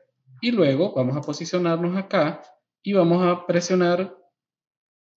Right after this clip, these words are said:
nada más y nada menos que Shift, Control y la letra E. Y automáticamente se rellenan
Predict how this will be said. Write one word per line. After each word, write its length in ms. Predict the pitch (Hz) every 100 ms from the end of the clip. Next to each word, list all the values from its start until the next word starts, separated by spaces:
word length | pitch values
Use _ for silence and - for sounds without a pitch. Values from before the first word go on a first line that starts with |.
| _ -
nada 320 | 156 175 185
más 440 | 202 180 190 - -
y 120 | 110
nada 260 | 104 151 202
menos 360 | 165 165 170
que 260 | - - -
Shift, 420 | - 233 233 - -
Control 720 | 180 196 196 196 196 202 202
y 460 | - 214 208 220 -
la 160 | - 147
letra 600 | 139 147 151 156 156 156
E. 120 | - 110 - - - - -
Y 120 | 135
automáticamente 1040 | 139 131 131 151 185 180 170 226 254 247
se 160 | - 151
rellenan 680 | 135 127 156 185 190 -